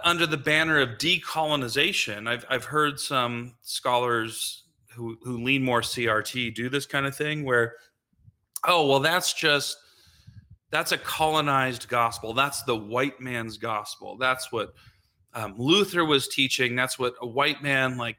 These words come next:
Calvin was teaching, and a white man like, like Zwingli was teaching, and, and Bucer and, and Beza and Melanchthon and so on." And so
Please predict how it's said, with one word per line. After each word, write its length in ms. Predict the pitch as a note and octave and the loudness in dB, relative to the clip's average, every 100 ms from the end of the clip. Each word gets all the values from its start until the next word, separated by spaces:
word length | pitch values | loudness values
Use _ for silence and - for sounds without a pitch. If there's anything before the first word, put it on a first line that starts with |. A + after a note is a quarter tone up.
| - | -8
Calvin 560 | - E3 E3 D#3 C#3+ | 0 4 4 4 2
was 160 | B2+ A#2 | 2 -2
teaching, 500 | - B2+ - B2 A#2 | -2 -2 -2 -6 -6
and 80 | A2+ | -6
a 60 | |
white 340 | A2+ C3+ C#3+ C3+ | 0 0 0 -2
man 400 | B2+ A#2+ A#2+ A#2 - - - - | 0 2 0 -4 -14 -20 -18 -2
like, 280 | B2 A#2 - | 0 0 -2
like 220 | B2+ A#2 | -2 -2
Zwingli 640 | A2 A2+ C#3+ E3+ E3 D3 C3+ | -2 -4 2 2 2 4 4
was 200 | B2 B2 | 2 0
teaching, 520 | - C3 - C3 B2 | -4 -6 -2 -2 -2
and, 200 | A#2 A#2+ C3 | -4 -4 -4
and 240 | B2 A#2 | -4 -2
Bucer 520 | D#3 D#3+ D#3 C#3+ B2 | 2 2 4 4 4
and, 260 | A#2+ A#2+ A#2+ _ | 4 2 -4 _
and 200 | - A#2+ | -12 -6
Beza 380 | A#2 C#3 C#3+ C3 B2+ | 0 0 0 0 0
and 100 | B2 | 2
Melanchthon 600 | C3 C#3+ C#3+ C#3 C3+ B2 | 2 2 2 0 -2 0
and 120 | B2 | -2
so 280 | - D3 C#3+ | 2 4 4
on." 240 | B2 A#2 | 4 2
And 120 | A#2 G#2+ | -2 2
so 300 | C#3 A#2+ | 4 4